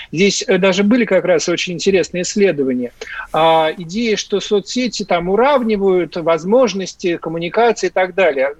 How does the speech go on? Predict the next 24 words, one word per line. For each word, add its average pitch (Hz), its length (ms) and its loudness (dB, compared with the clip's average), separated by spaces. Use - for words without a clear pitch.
совершенно 220 460 0
эта 175 340 -2
иллюзия 175 460 -2
развенчана. 170 800 -2
А, 160 500 2
есть 202 360 -2
исследования, 190 500 0
которые 175 340 0
показывают, 202 680 0
грубо 185 320 -2
говоря, 196 680 2
что, 165 1040 0
э, 160 360 -10
подростки, 196 560 0
особенно 170 540 -4
в - 40 -10
соцсетях, 196 640 -2
объединяются, 185 720 -2
еще 202 200 2
больше 190 380 0
заужаются 170 800 0
в - 60 -20
кругу 180 380 2
интересов. 170 640 0